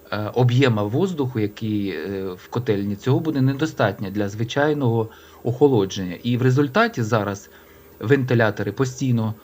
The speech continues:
голосно працюють і не вимикаються, тому що інве-, інвертор перегрівається в, в, в цьому приміщенні.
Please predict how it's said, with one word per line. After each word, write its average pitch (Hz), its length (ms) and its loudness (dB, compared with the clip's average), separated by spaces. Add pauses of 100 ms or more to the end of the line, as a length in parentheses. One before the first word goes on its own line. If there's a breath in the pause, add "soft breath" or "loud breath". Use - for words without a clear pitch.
(140 loud breath)
голосно 120 520 2
працюють 131 640 -2
і 156 220 -2
не 131 160 2
вимикаються, 123 760 2
тому 131 200 0
що 127 160 -2
інве-, 117 320 0
інвертор 127 500 2 (320 loud breath)
перегрівається 101 960 0 (160)
в, - 60 -16 (160)
в, 98 340 -6
в - 120 -14
цьому 131 320 0
приміщенні. 101 720 -2